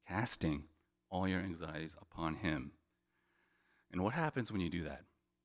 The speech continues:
Well, when you know your place and you know God's place in your life,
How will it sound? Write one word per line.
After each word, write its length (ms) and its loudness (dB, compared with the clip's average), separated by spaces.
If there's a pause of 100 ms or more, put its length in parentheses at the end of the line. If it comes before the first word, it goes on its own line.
(800)
Well, 140 -4
when 140 2
you 80 2
know 140 0
your 160 0
place 520 -8 (640)
and 80 0
you 100 4
know 220 6
God's 340 4
place 360 -2
in 100 4
your 200 4
life, 380 0